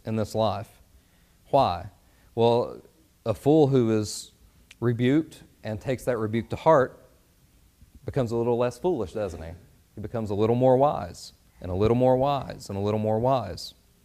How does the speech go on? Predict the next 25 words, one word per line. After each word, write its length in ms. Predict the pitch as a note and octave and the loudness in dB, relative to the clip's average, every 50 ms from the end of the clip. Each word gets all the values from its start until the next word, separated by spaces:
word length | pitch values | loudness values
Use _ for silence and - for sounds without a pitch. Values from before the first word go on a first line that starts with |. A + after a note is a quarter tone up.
| _ _ _ _ _ _ - - _ _ _ - _ _ _ | _ _ _ _ _ _ -20 -20 _ _ _ -20 _ _ _
He 140 | - A2 | -2 0
understands 560 | A#2+ C3 D3 C#3+ - - C#3+ C3 C3+ C#3+ C#3 - | 2 2 2 2 0 0 -2 0 0 0 -2 0
how 160 | C3+ B2 A#2+ | 0 0 2
he 120 | C#3 C3 | 2 2
ought 200 | A#2+ A#2 B2 - | 2 2 0 0
to 80 | - C3 | -2 -4
live 240 | B2 B2+ D3+ F3 D#3+ | 0 0 0 0 -2
in 100 | B2 G2 | -4 -6
this 220 | F#2+ F2 - - | -8 -10 -12 -16
life 260 | - E2 - - - _ - | -18 -18 -18 -20 -20 _ -16
and 180 | A2+ G#2+ G#2 - _ - - - - | -14 -14 -14 -14 _ -20 -20 -20 -10
how 160 | - A#2+ A2+ A2+ | -2 0 0 0
things 320 | - B2+ B2 B2+ A#2+ G#2+ | 2 0 0 -2 -2 -2
will 140 | A#2 A#2 A2+ | -2 -2 -2
generally 500 | G#2 A#2 A2+ B2 B2+ B2+ B2 B2+ C3 B2+ | 0 0 0 0 2 2 2 2 0 2
go 220 | A#2 A#2+ A#2+ B2+ | 2 2 2 2
better 320 | G#2 G2+ A2+ B2+ D3 D3+ C#3+ | 2 4 4 4 4 4 2
for 160 | - C#3+ B2+ | 2 -2 -2
him 360 | - D#3 D3+ D3 B2 A2+ A2 | -2 0 0 0 0 0 0
if 140 | G#2+ G#2+ - | -2 -4 -4
he 240 | A#2+ A2+ A2 A2 G#2 | -4 -4 -4 -4 -4
is 140 | G2 F#2+ | -6 -4
not 160 | A2+ A2 A#2+ B2 | -2 -2 -2 -2
a 20 | |
fool. 420 | - - F3 E3 A2+ E2 E2 - | 0 0 0 0 0 -4 -8 -12